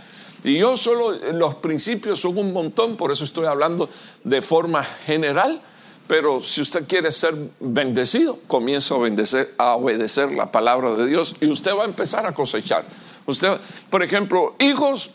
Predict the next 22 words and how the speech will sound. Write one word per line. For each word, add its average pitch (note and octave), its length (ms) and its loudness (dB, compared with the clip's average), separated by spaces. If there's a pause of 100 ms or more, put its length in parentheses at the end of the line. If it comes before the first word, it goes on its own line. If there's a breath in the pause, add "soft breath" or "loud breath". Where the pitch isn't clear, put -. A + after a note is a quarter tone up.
honren G3+ 800 0
a C3 220 -2
padre D#3 440 2
y C3 40 -4
madre E3+ 360 -2
para B2 260 -4
que B2 100 -6
vuestros B2 440 -2
días D#3+ 300 0
sean C#3+ 320 0 (340 loud breath)
largos F3+ 720 2
sobre B2+ 300 -2
la G#2 120 -2
faz D3 240 0
de C#3 100 0
la B2 200 -2
tierra, F#3+ 300 -2
porque B2+ 320 -2
es D#3 160 -2
el C#3 100 -4
primer C#3 380 -4
mandamiento D3+ 920 -2